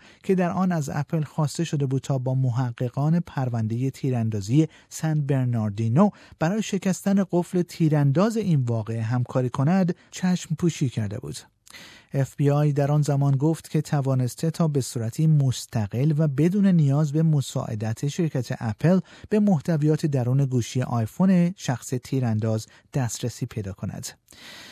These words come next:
گفتنی است گوشی آیفون جدیدی که در پروندهٔ دادگاهی در بوستون صحبت از آن شده، متعلق به دزموند کروفورد، یکی از اعضای یکی از باندهای فعال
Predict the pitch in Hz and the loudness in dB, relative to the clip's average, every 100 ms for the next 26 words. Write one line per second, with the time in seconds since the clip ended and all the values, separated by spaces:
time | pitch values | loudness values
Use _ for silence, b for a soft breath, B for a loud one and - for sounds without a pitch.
0 | B 190 - 151 143 - - 135 - 143 | B -6 -2 0 0 -2 -2 -2 0 -2
1 | 139 127 - 160 143 139 135 123 175 185 | -2 -4 0 2 2 0 -2 0 0 0
2 | 170 165 147 143 131 127 117 113 123 135 | 0 0 2 0 -2 -2 0 0 2 2
3 | 123 113 - 147 151 151 135 117 120 117 | 2 0 0 2 2 2 0 -2 0 -2
4 | - - 196 175 127 120 - 107 107 104 | -2 2 4 4 2 -2 -2 -4 -4 -4
5 | 120 117 147 190 - B B 175 - 170 | -2 0 4 4 2 B B 0 0 0
6 | 156 165 160 151 151 135 147 127 139 139 | 0 0 0 0 0 2 0 2 0 2
7 | 139 135 - 180 170 - 113 107 - 123 | 0 -4 -2 -2 -2 -2 -8 -8 -10 -4
8 | 123 - 127 117 131 123 147 180 170 160 | -2 0 -2 -2 -2 0 2 2 2 2
9 | 156 131 117 127 123 120 190 196 180 180 | 0 0 0 2 2 2 0 0 0 2
10 | 202 | 2